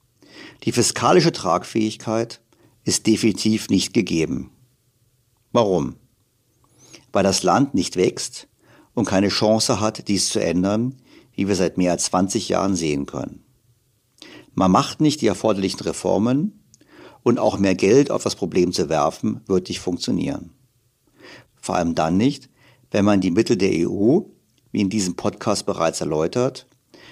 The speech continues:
dazu verwendet, Dörfer am Leben zu erhalten mit einer Subvention von mehr als einhundertvierzigtausend Euro pro Einwohner.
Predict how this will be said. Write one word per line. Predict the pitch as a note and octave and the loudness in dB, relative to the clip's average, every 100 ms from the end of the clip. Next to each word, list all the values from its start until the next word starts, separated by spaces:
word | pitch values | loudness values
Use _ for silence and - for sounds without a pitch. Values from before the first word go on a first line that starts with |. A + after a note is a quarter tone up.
| - - | -10 -2
dazu | A2+ A#2 | 0 0
verwendet, | - F2+ F#2 A2+ B2+ B2+ - _ _ - | 0 2 4 4 2 0 -10 _ _ 0
Dörfer | G2+ C3 - G#2+ | 2 2 2 0
am | E2+ | 0
Leben | E2 E2 F2+ | 0 0 0
zu | - | -2
erhalten | F2 E2 D#2+ E2 A2 A#2 A#2+ - - - - | -2 0 -2 -2 -4 -6 -8 -20 -20 -12 -4
mit | - | 0
einer | G2+ | 2
Subvention | F2+ F#2 E2 - - F#2+ G#2+ A#2+ - _ _ | 0 -2 -2 -4 0 2 2 0 -6 _ _
von | - F2 | -2 2
mehr | F#2 F2+ | 4 2
als | E2 - - | 2 -4 -4
einhundertvierzigtausend | E2+ F#2+ F#2+ E2 - C3 C3 C3 A2 F#2+ F2 - | 0 2 2 0 0 -2 0 -4 0 0 0 -2
Euro | D#2 D2+ F2+ F2 - _ | -2 -2 -2 -4 -8 _
pro | - A#2+ | 0 2
Einwohner. | G2+ D2 - C2+ - - | 2 -2 -6 -12 -14 -16